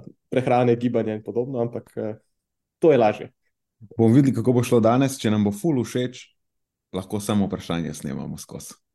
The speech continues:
Speaker 1: <laughs> Lahko.
Speaker 2: Oziroma odgovore. Odgovore na vprašanje. Ampak, preden začnemo, Matjaž, danes je z nama idejni vodja Feel Good Weekenda.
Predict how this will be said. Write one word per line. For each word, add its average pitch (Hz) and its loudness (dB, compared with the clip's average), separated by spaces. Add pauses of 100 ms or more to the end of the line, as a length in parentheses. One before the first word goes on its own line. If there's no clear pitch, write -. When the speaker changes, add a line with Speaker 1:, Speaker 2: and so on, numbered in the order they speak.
(720)
Speaker 1:
<laughs> 151 -16 (880)
Lahko. 120 -4
Speaker 2:
Oziroma 110 2
odgovore. 98 2 (440)
Odgovore 85 -6
na 76 -8
vprašanje. 82 -12 (1200)
Ampak, 135 -4 (960)
preden 123 2
začnemo, 98 0 (1300)
Matjaž, 101 -2
danes 104 -2
je 90 -10
z 90 -8
nama 98 -4 (1300)
idejni 113 0
vodja 98 -4 (320)
Feel 117 -2
Good 107 -4
Weekenda. 87 -6